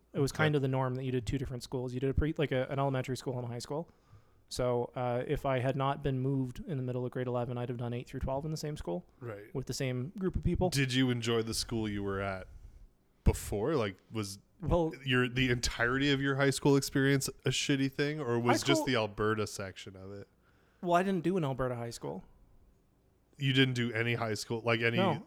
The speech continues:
Speaker 1: I, I went directly from Lambert Park Secondary School to South Island Distance Education School and then the University of Alberta. I have never gone to high school in Alberta, period, full stop.
Speaker 2: Huh.
Speaker 1: Never attended a class. <clears throat> My entire education was done in B C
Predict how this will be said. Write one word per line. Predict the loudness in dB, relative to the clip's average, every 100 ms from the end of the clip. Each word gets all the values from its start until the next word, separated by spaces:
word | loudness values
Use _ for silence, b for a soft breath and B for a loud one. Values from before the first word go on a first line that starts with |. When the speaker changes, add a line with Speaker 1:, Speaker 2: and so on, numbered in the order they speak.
| -4
Speaker 1:
I, | 0 0 0
I | 0 0
went | 2 -2 0
directly | -2 -2 0 -2
from | -2 -4
Lambert | -2 -2 0
Park | -2 -2
Secondary | -2 0 2 2
School | 2 2
to | 2
South | 0 0
Island | 0 0
Distance | -2 -4 -4
Education | -4 -2 -2 -2 -4
School | 0 0
and | 2
then |
the | 0
University | 0 -2 -4 -4
of | -6
Alberta. | -6 -6 -8 -12 _ _ _ _ _ _
I | 0 0
have | 2
never | 2 4 4
gone | 2
to | 2
high | -2
school | -4 -4 -4
in |
Alberta, | -6 -6 -8 -8 -12 _ -4
period, | -4 -2 -6 -4
full | -4
stop. | 0 4
Speaker 2:
Huh. | 6
Speaker 1:
Never | 6 4
attended | 0 -2 -2
a |
class. | -4 -6 -8 -12 _ _ _ b b b b _ -4
<clears throat> |
My | 4 4 4 2 2
entire | 2 4 6 8 8 6
education | 2 0 2 2 2 -2
was | -2
done | -2 -2
in | -2
B | -4
C | -4 -6